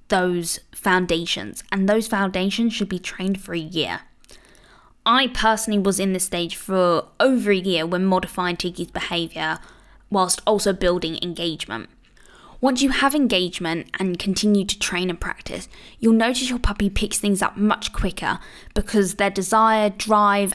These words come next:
and understanding tends to improve over with time and everything else. It's the stage you really do grow the most, but unfortunately, most people, and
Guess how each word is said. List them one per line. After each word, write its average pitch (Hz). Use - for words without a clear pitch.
and 180
understanding 208
tends 202
to -
improve 165
over 156
with 156
time 208
and 170
everything 170
else. -
It's 247
the 240
stage 247
you 220
really 220
do 208
grow 190
the 180
most, 175
but 247
unfortunately, 220
most 196
people, 202
and 180